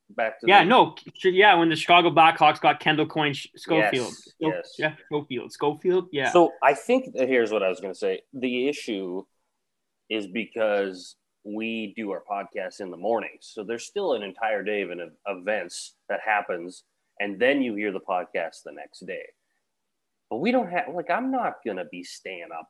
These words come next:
Speaker 1: till eleven thirty doing a podcast that I don't get paid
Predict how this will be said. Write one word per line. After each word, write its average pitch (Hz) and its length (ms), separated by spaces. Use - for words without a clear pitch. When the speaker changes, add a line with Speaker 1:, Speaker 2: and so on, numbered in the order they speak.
Speaker 1:
till 82 180
eleven 82 540
thirty 85 420
doing 87 280
a - 260
podcast 85 680
that 80 120
I 80 180
don't 85 280
get 80 180
paid 90 340